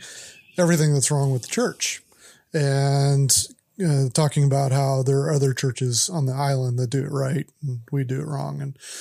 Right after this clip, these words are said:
and I listened to her. It's one of my things. I, I learned that a long time ago. Just listen, just listen. Most people just wanna be listened to. And once they, they, they vomit out their, their stuff, then it's, you can have a good conversation. So I just listened.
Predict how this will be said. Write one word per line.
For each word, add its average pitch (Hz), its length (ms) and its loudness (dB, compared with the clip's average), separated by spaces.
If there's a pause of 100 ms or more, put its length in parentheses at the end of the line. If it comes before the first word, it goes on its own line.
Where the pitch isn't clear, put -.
(380)
and 139 160 0
I 147 80 2
listened 143 440 4
to 143 120 2
her. 135 220 4
It's 139 180 2
one 143 120 2
of 139 80 2
my 135 160 2
things. 135 360 2
I, 143 160 2 (120)
I 135 160 0 (240)
learned 139 240 2
that 139 100 4
a 135 60 2
long 131 320 2
time 131 240 2
ago. 131 320 2
Just - 340 0 (240)
listen, 123 480 0
just 180 220 2
listen. 135 300 2 (300)
Most 185 200 4
people 185 240 4
just 147 180 4
wanna 131 180 0
be 123 120 0
listened 123 360 0
to. 135 80 2 (120)
And 127 80 2
once 135 200 2
they, 135 240 2 (600)
they, 135 360 2
they 147 340 4
vomit 139 360 4
out 135 240 0
their, 135 260 0
their 139 160 0
stuff, 143 540 2
then 143 160 2
it's, 135 240 0
you 143 140 -2
can 135 100 -2
have 135 160 2
a 127 60 -2
good 123 160 0
conversation. 135 580 0
So 185 140 4
I 196 40 6
just 156 160 4
listened. 131 340 -2